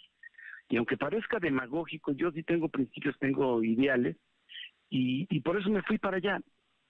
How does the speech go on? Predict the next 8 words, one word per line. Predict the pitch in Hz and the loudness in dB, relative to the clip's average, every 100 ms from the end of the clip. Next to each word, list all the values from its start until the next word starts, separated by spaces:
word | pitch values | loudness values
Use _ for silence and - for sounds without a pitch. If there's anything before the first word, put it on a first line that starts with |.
| _ - - | _ -18 -2
Y | 214 226 | 2 4
en | 202 | 4
compensación | - 147 147 135 151 - 185 208 | 2 2 2 2 0 2 2 2
me, | - 127 120 - | 2 4 4 2
me | 139 120 | 2 2
propusieron | 110 110 - 98 - 104 87 - - _ - - - - | 2 -2 -2 -8 -4 -4 -4 -8 -14 _ -20 -20 -20 -2
ser | 117 101 | -2 -2
diputado | 107 - - 87 82 - | -6 -4 -2 0 -2 -6